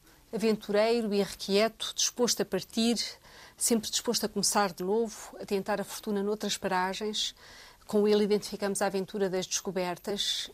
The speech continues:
e a das imigrações. Sabemos-lo, por outro lado, gastador, perdulário, como Portugal tem sido sempre que as circunstâncias da história nos puseram nas mãos riquezas espantosas. Além disso, manifestou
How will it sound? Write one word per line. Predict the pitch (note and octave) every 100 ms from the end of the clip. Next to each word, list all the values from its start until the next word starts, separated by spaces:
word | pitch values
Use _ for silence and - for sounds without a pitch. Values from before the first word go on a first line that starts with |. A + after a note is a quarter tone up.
| -
e | G3+ G3
a |
das | F3+ F3+
imigrações. | F3+ E3+ E3 - C#3+ D#3 - - - - - - - -
Sabemos-lo, | - C#4 C#4 D4 B3
por | A#3+ B3+
outro | B3 G3+
lado, | G#3+ A3+ G3+
gastador, | F#3 G#3 - G3 G#3 F#3 - - -
perdulário, | G#3 G3+ G3+ F#3+ F3 E3+ E3+ - -
como | G#3+
Portugal | - G3 G3 G3+ G3
tem | G3+ F#3+
sido | - A#3
sempre | G#3 G#3 G3+
que | - G3
as | -
circunstâncias | G#3 - F3+ - G#3 G3 G3 F#3
da | F3+
história | F3+ - G3 G3 F#3+
nos | F#3 F#3+
puseram | - F#3+ F#3 F3+
nas | F3+ F3
mãos | D#3+ F#3 F#3+ G3+ -
riquezas | G#3 G3 - F#3 F3 F3+ F3
espantosas. | - F3 E3+ D#3+ D3 D#3 - - - - - - - - - - A4
Além | C#4+ D#4
disso, | C4+ D4 -
manifestou | B3+ B3+ - - B3 B3 B3+